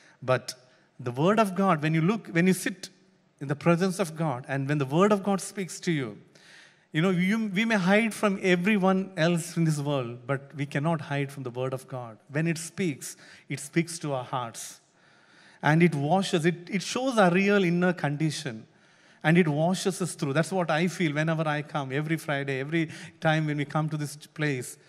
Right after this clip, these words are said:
and the word of God is preached, we can feel there's a washing over. There's a washing over. Our spirits are getting renewed.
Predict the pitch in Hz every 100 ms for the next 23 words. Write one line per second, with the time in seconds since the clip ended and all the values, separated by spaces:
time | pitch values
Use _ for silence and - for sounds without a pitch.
0 | - _ 135 131 139 175 175 147 156 151
1 | - - 156 123 - - - - - 160
2 | 170 156 - 180 180 143 165 156 131 123
3 | 135 123 147 - 180 160 143 135 127 113
4 | - _ _ - 143 143 127 160 - 196
5 | 175 156 143 127 110 - - 127 131 -
6 | 175 190 180 165 156 165 147 147 147 170
7 | 143 117